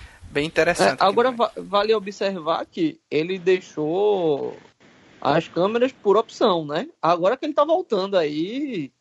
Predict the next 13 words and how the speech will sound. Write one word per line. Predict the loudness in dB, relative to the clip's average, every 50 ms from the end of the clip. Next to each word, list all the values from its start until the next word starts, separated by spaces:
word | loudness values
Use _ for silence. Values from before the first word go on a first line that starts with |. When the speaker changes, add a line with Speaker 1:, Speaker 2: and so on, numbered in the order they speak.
| _ _ _ -20 _ _ _ _ -20 -20 -20 _ _ _ _ _ _ _ _ _ _ _ _ _ _ _ _ -10 -4
Speaker 2:
bem | 0 0 0 2
devagarzinho. | 2 2 4 4 4 4 4 2 0 0 -2 -6 -10 -16 _ _ _ _ _ _ _ -20 -20 -20 -20 -20 -8 -2
Speaker 1:
Ah, | 0 2 2 2
ele, | 2 2 2 2
o | 0 2
dele | 2 0 0 0
foi | 0 -2
por | -2 2 2 2
opção? | 2 2 0 0 0 0 2
Não | 0 -2 -2
foi | -2 -2 -4
por, | -2 -2 -2 0 0 2 0 0 -2
por | -4 -6 -4 -4 -6 -8 -10 -12 -14 -16